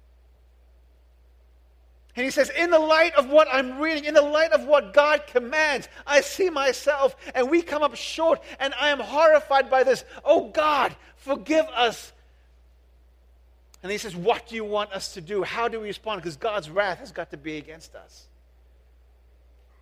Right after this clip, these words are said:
You know, when I, when I think about this, Romans chapter seven comes to my mind,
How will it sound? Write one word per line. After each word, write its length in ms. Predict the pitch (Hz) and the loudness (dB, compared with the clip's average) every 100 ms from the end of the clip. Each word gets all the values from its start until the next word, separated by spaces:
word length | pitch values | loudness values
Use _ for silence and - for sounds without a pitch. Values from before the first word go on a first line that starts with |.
| _ _ _ | _ _ _
You 60 | 196 | 0
know, 100 | 226 | 2
when 140 | 233 | 4
I, 140 | 214 226 | 2 2
when 160 | 233 220 | 0 0
I 60 | |
think 260 | - 254 262 | -2 -6 -2
about 280 | 220 214 208 | 0 2 0
this, 300 | 202 - - _ _ _ _ _ _ _ - | -4 -8 -20 _ _ _ _ _ _ _ -4
Romans 480 | 196 240 254 233 214 | 4 4 4 -2 -4
chapter 360 | - 240 233 | 0 0 0
seven 380 | 226 - 233 233 | -2 2 2 2
comes 240 | 202 226 196 | -6 -6 -6
to 80 | |
my 140 | 208 196 | -4 -2
mind, 440 | 208 214 190 180 | -2 -2 -2 -6